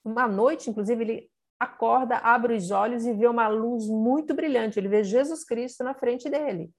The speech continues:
E a partir daí ele muda. E hoje ele é um homem casado, com família.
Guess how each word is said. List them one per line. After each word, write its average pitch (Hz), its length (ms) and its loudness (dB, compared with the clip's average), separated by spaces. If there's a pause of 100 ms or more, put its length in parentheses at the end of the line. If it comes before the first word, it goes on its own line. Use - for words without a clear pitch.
(120)
E 220 80 0
a 220 60 2
partir 220 440 -2
daí 202 280 0
ele 226 140 0
muda. 277 540 -2 (400)
E 196 140 -2
hoje 254 560 2
ele 226 200 -2
é 226 100 2
um 190 120 0
homem 170 320 -2
casado, 208 640 0
com 165 140 -12
família. 220 760 -4